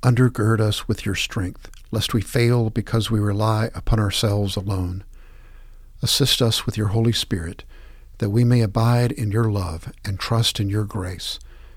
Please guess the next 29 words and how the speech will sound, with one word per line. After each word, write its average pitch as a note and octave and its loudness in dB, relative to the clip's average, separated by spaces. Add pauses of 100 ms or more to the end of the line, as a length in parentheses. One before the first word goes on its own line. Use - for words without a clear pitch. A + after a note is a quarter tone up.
(140)
Spread C#3 2
upon B2 4
us A#2+ 2
your A#2 4
transforming A#2 0
power. G2+ 0 (640)
Overpower A#2+ 4
us - 0
with A2+ 0
your G#2+ 0
goodwill G#2+ 2
and G#2 -4
forgiveness, F#2 -6 (440)
offered A#2+ 0
to - -4
us A#2+ 0
and A2+ -2
to - -2
all F#2+ -4
through F#2+ -4
Christ A#2 0
our A#2 2
Savior. - -4 (480)
Amen. F2+ -2 (4000)
A - -8
prayer C3+ 2
by G#2+ 0
Jeanette G#2+ -2
Strucken A#2+ -2